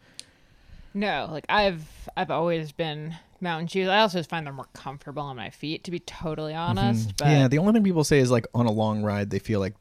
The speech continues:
Speaker 2: it's more stable and maybe their foot doesn't get numb or something. But then you'll hear just as many people talk about the stiffness makes their foot go numb.
Speaker 1: Yeah,
Speaker 2: And,
Speaker 1: exactly.
Speaker 2: and then they're falling down stairs at the coffee shop, and I don't know.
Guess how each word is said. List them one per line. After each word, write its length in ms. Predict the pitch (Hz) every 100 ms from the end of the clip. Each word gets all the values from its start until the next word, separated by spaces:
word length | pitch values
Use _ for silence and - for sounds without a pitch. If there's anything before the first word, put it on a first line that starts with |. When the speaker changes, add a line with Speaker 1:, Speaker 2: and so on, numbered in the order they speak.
| -
Speaker 2:
it's 220 | 98 -
more 160 | 101
stable 680 | 101 - - 98 104 101 101
and 120 | 95
maybe 180 | 95 92
their 120 | 85
foot 400 | - - - 90
doesn't 260 | - 151 156
get 180 | 151 131
numb 320 | 147 147 147
or 60 | 147
something. 240 | 156 156
But 120 | 143
then 100 | 143
you'll 80 | 143
hear 180 | 135 135
just 180 | 131 139
as 120 | 135
many 140 | 127
people 200 | 127 123
talk 240 | 113 120 123
about 280 | 120 117 - - - -
the 80 |
stiffness 500 | 120 - 135 131 120
makes 260 | 120 143 -
their 140 | 110
foot 260 | 107 107 -
go 160 | 98 92
numb. 300 | 95 95 98
Speaker 1:
Yeah, 180 | 160
Speaker 2:
And, 100 | 123
Speaker 1:
exactly. 400 | 131 151 85 -
Speaker 2:
and 80 | 123
then 80 | 127
they're 100 | 117
falling 360 | - 123 127 120
down 220 | 120 113
stairs 400 | - 120 123 117
at 80 | -
the 60 |
coffee 360 | - 120 127 127
shop, 540 | - 127 127 127 -
and 200 | - 104 - - - - - -
I 120 | 101
don't 140 | 87
know. 160 | 85 76